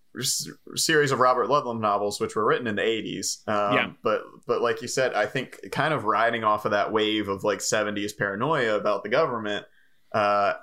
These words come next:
Speaker 1: it fit very well into a post nine eleven world where people were starting to go, after the, the, the dust had settled, people were starting to go, like, "Should we have seen this coming? Who messed this up?"
Speaker 2: Yeah.
Speaker 1: Like,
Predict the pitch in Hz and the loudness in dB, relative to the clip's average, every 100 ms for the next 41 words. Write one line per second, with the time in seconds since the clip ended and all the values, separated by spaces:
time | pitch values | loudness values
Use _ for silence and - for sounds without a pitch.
0 | - 98 - - 180 - 117 127 113 107 | -8 -10 -10 -2 -2 0 0 0 0 0
1 | 120 107 101 98 - 110 101 98 101 - | 2 2 0 -2 -4 -2 0 0 -2 -2
2 | 104 95 101 92 98 127 113 104 104 98 | -2 -2 -4 -4 0 0 0 -4 -4 -2
3 | 98 98 95 104 101 98 - 107 101 98 | -2 -4 -4 -6 -2 -2 -2 -2 -2 -2
4 | 98 98 98 98 - _ _ _ _ 120 | -2 0 0 -4 -14 _ _ _ _ -2
5 | 135 143 117 110 117 113 107 92 113 127 | 0 0 0 -2 -2 0 0 0 -2 2
6 | 131 139 107 - 104 98 107 101 101 - | 0 0 -4 -2 0 -2 -4 -4 -4 -2
7 | 104 98 101 95 95 92 - - - - | -2 -2 -2 -2 0 -2 -6 -18 -18 -10
8 | - 131 113 110 - 110 101 98 - 139 | -2 0 0 -2 -2 -4 -4 -6 -4 -4
9 | 139 139 120 120 113 - 98 107 120 101 | -2 -4 -4 -2 -2 -2 -4 0 2 2
10 | - - _ - 143 127 104 107 101 95 | -2 -14 _ 0 0 0 -2 -2 -2 -4